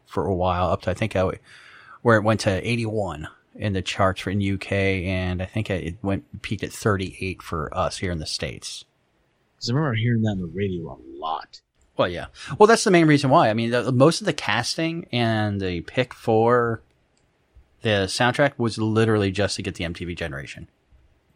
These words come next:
Speaker 1: That they, they even said that. They're like, "No, we, we picked everything to get the younger generation to get into Bond." So,
Speaker 2: Hmm.
Speaker 1: I mean, I guess they pretty much did what they meant to do.
Speaker 2: They got me.
Speaker 1: Yeah,
Speaker 2: <laughs>
Speaker 1: exactly.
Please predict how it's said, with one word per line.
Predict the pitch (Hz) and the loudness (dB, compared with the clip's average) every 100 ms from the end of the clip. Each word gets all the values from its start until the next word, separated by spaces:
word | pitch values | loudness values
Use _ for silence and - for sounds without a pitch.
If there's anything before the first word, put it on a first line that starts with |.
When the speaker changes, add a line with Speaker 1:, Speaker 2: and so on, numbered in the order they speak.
| - | 0
Speaker 1:
That | 120 98 | 0 2
they, | 120 | 0
they | 104 117 | 0 0
even | 107 95 | -2 -4
said | - 82 | -6 -8
that. | - - | -10 -8
They're | 101 | -6
like, | 92 | -4
"No, | 101 95 | -4 -4
we, | 98 98 | -6 -6
we | 104 98 | -8 -8
picked | 98 101 - - - | -8 -10 -12 -12 -6
everything | 110 101 - 107 101 _ _ _ _ _ | -4 -4 -4 -4 -6 _ _ _ _ _
to | - 117 | 0 0
get | 117 104 - - - | 2 -2 -4 -10 -8
the | 104 | -4
younger | 101 101 95 95 | -2 -2 -4 -8
generation | 90 87 76 - 82 | -8 -8 -12 -12 -10
to | 82 | -10
get | 76 98 87 | -6 -6 -6
into | 82 | -8
Bond." | 80 78 - - _ _ - - _ _ _ _ _ _ | -8 -8 -10 -18 _ _ -20 -20 _ _ _ _ _ _
So, | - 104 90 | 0 2 2
Speaker 2:
Hmm. | 101 87 - | -4 -12 -10
Speaker 1:
I | 104 | -8
mean, | 92 | -6
I | 92 | -4
guess | 101 - | -6 -4
they | 95 | -6
pretty | 87 - 110 | -4 -2 0
much | 104 - | -2 -4
did | 120 117 107 | -2 -2 -2
what | 110 | -4
they | 113 104 - - | -2 -4 -6 -4
meant | 123 107 | -2 0
to | 143 | -2
do. | 110 104 135 _ _ _ _ - | 0 0 -2 _ _ _ _ -6
Speaker 2:
They | 156 | -2
got | 170 180 | 0 0
me. | 185 165 110 - | 0 0 -2 -2
Speaker 1:
Yeah, | 120 117 127 | 0 2 2
Speaker 2:
<laughs> | 160 | 0
Speaker 1:
exactly. | 113 123 120 117 107 | 2 2 2 -2 -4